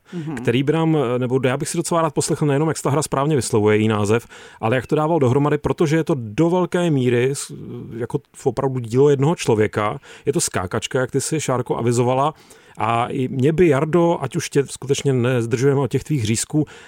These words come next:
Speaker 2: zajímalo, jestli bys nám teď mohl trochu povyprávět o své zkušenosti z BZD, protože já pak, když tak navážu,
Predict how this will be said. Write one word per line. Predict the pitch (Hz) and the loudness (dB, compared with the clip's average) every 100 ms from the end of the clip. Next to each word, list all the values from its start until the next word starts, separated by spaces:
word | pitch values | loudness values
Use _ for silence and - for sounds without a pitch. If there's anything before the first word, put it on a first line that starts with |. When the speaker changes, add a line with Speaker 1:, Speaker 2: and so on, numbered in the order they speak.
| - | -6
Speaker 2:
zajímalo, | 104 135 160 160 | 0 2 4 2
jestli | 147 151 | 0 -4
bys | 147 | -2
nám | 147 | 0
teď | 147 147 | 0 0
mohl | 147 156 | 0 0
trochu | 156 165 | -2 -4
povyprávět | - 139 147 151 147 | 2 2 2 0 -2
o | 156 | -4
své | 190 233 | -2 -2
zkušenosti | 214 139 - 107 - 110 | -2 -4 0 -2 0 -4
z | 92 | -4
BZD, | 95 101 98 - - - - - | -6 -4 -4 -8 -18 -20 -20 -6
protože | 123 - 135 147 | -4 0 2 2
já | 143 | 2
pak, | 139 139 | 0 -4
když | 135 | -4
tak | 143 139 | -4 -2
navážu, | 131 131 135 | 0 0 0